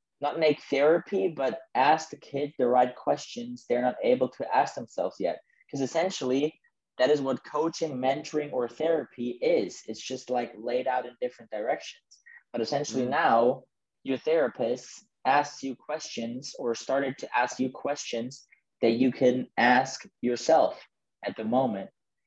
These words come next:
Speaker 2: Yeah.
Speaker 1: You know?
Speaker 2: I mean, essentially, the, the thing that I found really fascinating was, um,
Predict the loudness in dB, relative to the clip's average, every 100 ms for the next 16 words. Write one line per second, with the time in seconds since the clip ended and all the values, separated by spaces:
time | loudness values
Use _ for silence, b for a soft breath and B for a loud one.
0 | _ -8 -4 -2 0 0 0 -2 -6 _
1 | _ _ -12 -8 -2 -2 -2 -6 -8 -8
2 | -6 -6 -6 -6 -6 -8 -16 _ _ -20
3 | -16 -10 -10 -10 -16 -14 -8 -8 -4 -4
4 | -4 -6 -6 -6 -8 -6 -8 -8 -10 -10
5 | -10 -10 -12 -14 -16 -20 -20 -20 -20 _
6 | -12 -10 -10 -14 -20